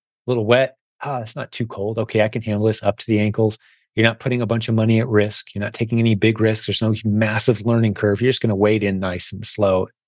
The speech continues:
at the pace you're comfortable with. There's no need to analyze this.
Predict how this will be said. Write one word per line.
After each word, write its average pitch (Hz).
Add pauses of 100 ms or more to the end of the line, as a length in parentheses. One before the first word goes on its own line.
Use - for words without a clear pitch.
(200)
at 117
the 110
pace -
you're 104
comfortable 98
with. 104 (300)
There's 110
no 120
need 143
to 110
analyze 107
this. -